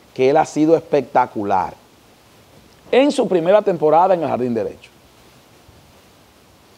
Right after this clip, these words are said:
Muchos de ustedes tenían dudas.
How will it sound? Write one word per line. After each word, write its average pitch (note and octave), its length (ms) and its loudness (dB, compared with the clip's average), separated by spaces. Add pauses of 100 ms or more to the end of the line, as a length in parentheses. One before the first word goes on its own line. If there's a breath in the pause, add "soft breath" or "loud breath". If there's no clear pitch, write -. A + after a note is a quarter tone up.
(360)
Muchos C#3 440 0
de F#3 60 6
ustedes G3+ 680 0 (1120)
tenían B2 400 -2
dudas. B3 500 2